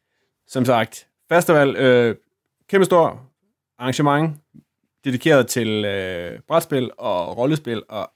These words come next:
alt muligt andet nørderi. Det foregår i Hobro. Det foregår i påsken. Og, øh, man kan klikke forbi, øh, W W W festival punktum D K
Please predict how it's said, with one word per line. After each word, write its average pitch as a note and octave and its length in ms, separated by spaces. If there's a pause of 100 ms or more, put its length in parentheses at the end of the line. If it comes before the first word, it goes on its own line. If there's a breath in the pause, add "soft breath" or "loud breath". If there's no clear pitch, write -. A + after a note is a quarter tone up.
(100)
alt C3+ 180
muligt A#2+ 200
andet A#2+ 160
nørderi. B2+ 440 (120)
Det A#2+ 240
foregår C#3 460
i A2 380
Hobro. F3 480 (960)
Det C3+ 100
foregår A#2 400
i A2 320
påsken. D#3+ 440 (420)
Og, A2+ 540
øh, G2 260
man A#2 120
kan A#2 100
klikke B2 180
forbi, C3+ 380
øh, E2+ 360 (100)
W B2+ 220
W B2 160 (100)
W F3+ 340
festival A#2 440
punktum G#2+ 260
D G#2 140
K - 80